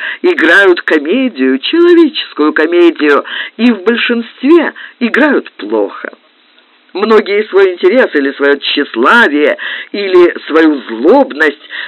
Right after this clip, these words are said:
выдают за любовь к народу, и так к этому привыкли, что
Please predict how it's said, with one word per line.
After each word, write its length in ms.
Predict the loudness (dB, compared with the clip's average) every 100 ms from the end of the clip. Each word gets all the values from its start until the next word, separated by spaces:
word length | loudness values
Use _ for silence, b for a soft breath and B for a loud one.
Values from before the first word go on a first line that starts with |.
| -6
выдают 680 | 0 2 2 2 -2 -2 -8 B B
за 320 | -16 -8 -2 2
любовь 500 | 2 0 2 2 2 -2 -12
к 80 | -4
народу, 720 | -2 0 2 2 2 0 -2 B B B
и 140 | -6
так 340 | -4 -2 -4 -2
к 80 | 0
этому 320 | 0 -2 -2
привыкли, 580 | -2 0 0 0 -2 -2
что 260 | -2 -6